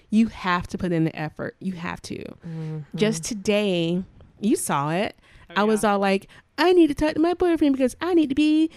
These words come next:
Speaker 1: um, supported. And I need to hear, I need him to tell me all the nice things. And I need to be baby. Blah, blah, blah, blah, blah, blah." And then I called him and it was like thirty minutes of me saying, "I'm here for you."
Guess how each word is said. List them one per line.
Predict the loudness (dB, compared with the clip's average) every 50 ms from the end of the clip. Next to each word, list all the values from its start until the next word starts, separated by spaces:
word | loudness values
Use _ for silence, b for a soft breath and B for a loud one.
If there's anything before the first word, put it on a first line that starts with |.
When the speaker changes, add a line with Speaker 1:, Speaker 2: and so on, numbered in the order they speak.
| B B B B _ _ 0
Speaker 1:
um, | 2 2 4 4 4 4 2 2 0 -2
supported. | -4 -4 -4 -2 0 2 2 2 2 2 2 2
And | 2 4
I |
need | 4 4 2 2 0
to | 0
hear, | 0 0 0 0 0 -2 -4 B B B B 0
I | 2
need | 4 4 4
him | 4
to | 2
tell | 2 0 0 2
me | 4 4 4 4
all | 2 0 2
the | 2
nice | 2 2 2 0 -2 -2
things. | 0 2 2 4 4 4 2 2 2 2
And | 2 2 0 -2 -2
I | -2 0 2
need | 2 2 0 -2
to | -2
be | 0 2 2 2
baby. | 2 2 2 2 2 0 0 0 -2 -2 -4
Blah, | -4 -2 -2 0
blah, | 0 0
blah, | 0 0 0
blah, | -2 0
blah, | 2 2 2 2 0
blah." | 0 0 0 0 0 0 -2 -6 -10 b b b b b b b
And | 2 4
then | 4 4 4
I | 2
called | 0 -2 -2 -2 0 2 2 2
him | 2
and | 2
it | 2
was | 2 0 -2
like | -2 -4 -2 0
thirty | 0 2 2 4
minutes | 4 4 2 2 2
of | 2
me | 2 2 0
saying, | 0 -2 -2 -2 -2 -4 -6
"I'm | -6 -6 -4 -4
here | -2 -4 -6
for | -8 -10 -12
you." | -12 -12 -12 -14